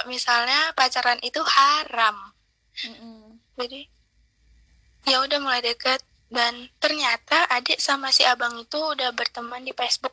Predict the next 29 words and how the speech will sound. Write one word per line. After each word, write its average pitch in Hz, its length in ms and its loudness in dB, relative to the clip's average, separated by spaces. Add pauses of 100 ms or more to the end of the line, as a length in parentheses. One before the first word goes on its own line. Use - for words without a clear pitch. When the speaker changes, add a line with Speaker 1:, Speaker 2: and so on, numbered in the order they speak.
Speaker 1:
dari 254 160 -2
lama, 247 400 0 (120)
cuma 233 280 -4
adik 254 240 -4
nggak 262 200 -6
nyadar 226 600 0
gitu 233 240 -14
kan. 226 240 -14
Speaker 2:
Mm-mm. 247 480 -14 (320)
Speaker 1:
Baru 247 240 -4
setelah 254 400 0
itu, 277 200 -4 (840)
ya 254 160 -2
mulailah 277 560 4
dia 262 160 2 (160)
nyatakan 277 720 0
rasa 247 720 4
ke 285 160 2
si - 160 2
adik 247 400 2
ini. 240 640 -12 (580)
<laughs> - 800 -4
Dan 247 320 -6
si - 160 0
adik 233 260 0
ini 277 380 -4 (800)
ya 247 160 4
mau 392 480 4
gitu 302 240 -4